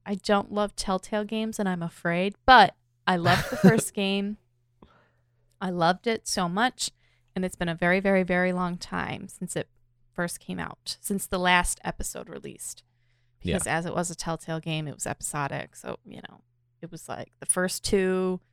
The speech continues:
Speaker 1: and then it was, like, three years, and then it was the <laughs> second, it was the last three. No, I'm just kidding.
Speaker 2: <laughs>
Speaker 1: I don't think it was that long, but it was, it, you know.
Speaker 2: It was a
Speaker 1: It was a
Speaker 2: hefty
Speaker 1: long
Speaker 2: gap.
Speaker 1: So, um, I'm very excited.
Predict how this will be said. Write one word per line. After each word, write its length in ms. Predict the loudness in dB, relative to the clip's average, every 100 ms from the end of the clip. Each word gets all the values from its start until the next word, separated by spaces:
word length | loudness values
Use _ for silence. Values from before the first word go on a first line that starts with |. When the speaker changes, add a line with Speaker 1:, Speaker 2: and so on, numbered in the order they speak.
| _ _
Speaker 1:
and 160 | -6 -4
then 80 | -4
it 60 |
was, 100 | -4
like, 220 | -6 -8 _
three 240 | -4 0
years, 440 | 4 6 6 6 2
and 80 |
then 100 | -4
it 40 | -6
was 120 | -8
the 80 | -6
<laughs> 140 | -2
second, 220 | 0 2 2
it 60 |
was 140 | 2 2
the 100 | 4
last 340 | 6 6 0
three. 380 | 0 0 0 -2
No, 60 | -2
I'm 320 | 0 0 4 8
just 160 | 8
kidding. 160 | 6 2
Speaker 2:
<laughs> 60 | 2
Speaker 1:
I 60 | 2
don't 100 | 2
think 140 | -2
it 40 |
was 120 | -4 -4
that 160 | -4
long, 200 | -4 -8
but 120 | -6
it 40 | -6
was, 140 | -6 -8 -10
it, 100 | -16 _
you 100 | -16
know. 140 | -16 -18 _ _ _ _
Speaker 2:
It 40 | -6
was 100 | -2
a 40 |
Speaker 1:
It 20 |
was 40 | 2
a 40 |
Speaker 2:
hefty 80 | 0 0
Speaker 1:
long 100 | -6
Speaker 2:
gap. 120 | -8 _ -20 _ _ _ _ _ _ _ _ _
Speaker 1:
So, 580 | -10 -2 0 0 -2 -4
um, 260 | -4 -4 -4
I'm 180 | -4 -2
very 180 | 0 0
excited. 640 | -2 -2 -2 0 -2 -4